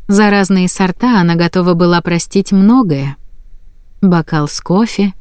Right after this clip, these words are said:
тарелочка с трюфелями. Маленький момент счастья. «Хелла, спасибо тебе».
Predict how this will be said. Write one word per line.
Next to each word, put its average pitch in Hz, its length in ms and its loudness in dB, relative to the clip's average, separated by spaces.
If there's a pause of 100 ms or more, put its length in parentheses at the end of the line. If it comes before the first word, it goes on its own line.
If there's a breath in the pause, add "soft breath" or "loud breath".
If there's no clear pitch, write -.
(360)
тарелочка 233 560 2
с - 80 -8
трюфелями. 196 800 2 (800)
Маленький 247 560 4
момент 156 440 2
счастья. 147 680 -4 (580)
«Хелла, 160 580 0
спасибо 202 640 0
тебе». 139 360 -2